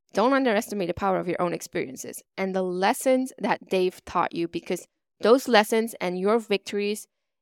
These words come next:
is what is going to shape the rest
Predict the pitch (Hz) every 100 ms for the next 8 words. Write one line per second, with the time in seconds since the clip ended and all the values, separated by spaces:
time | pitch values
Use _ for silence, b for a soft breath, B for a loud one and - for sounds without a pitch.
0 | _ - 208 202 202 - _ 185 196 196
1 | 196 202 196 196 185 - 277 254 214 -
2 | - _ _ _ _ 208 208 175 185 -
3 | -